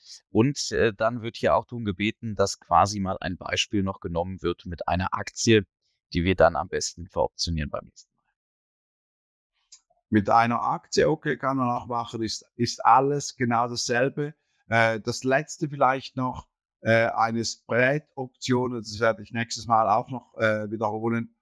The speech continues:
Speaker 2: umso höher die Volatilität, umso mehr lohnt sich, eine solche, äh, Spread-Option zu machen. Äh,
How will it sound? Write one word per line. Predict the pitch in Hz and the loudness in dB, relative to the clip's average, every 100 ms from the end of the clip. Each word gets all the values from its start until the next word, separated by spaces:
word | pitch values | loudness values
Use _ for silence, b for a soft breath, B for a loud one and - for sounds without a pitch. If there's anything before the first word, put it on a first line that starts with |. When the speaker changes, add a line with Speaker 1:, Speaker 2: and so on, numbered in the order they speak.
| _ - | _ 0
Speaker 2:
umso | 123 131 - 123 107 | 2 2 4 2 2
höher | 113 143 165 156 - | -2 0 0 -2 -4
die | 127 | -6
Volatilität, | 127 120 - 113 117 117 151 127 127 - _ _ - | -6 -6 -8 -10 -8 0 2 2 -2 -8 _ _ 0
umso | 123 120 117 | 0 2 0
mehr | 110 113 131 143 120 - _ 98 | 0 0 0 2 2 0 _ -4
lohnt | 113 123 - | -2 -2 -6
sich, | 90 - _ _ - | -12 -12 _ _ 0
eine | 101 98 | 2 2
solche, | - 98 - 98 92 90 _ - | 0 0 0 -4 -4 -8 _ 0
äh, | 98 92 | 2 2
Spread-Option | - 98 98 92 - 92 92 | -2 -4 -4 -4 -6 -4 -4
zu | 87 | -4
machen. | 78 78 90 101 b b b _ | -6 -6 -14 -20 b b b _
Äh, | 107 110 113 113 | 4 6 4 0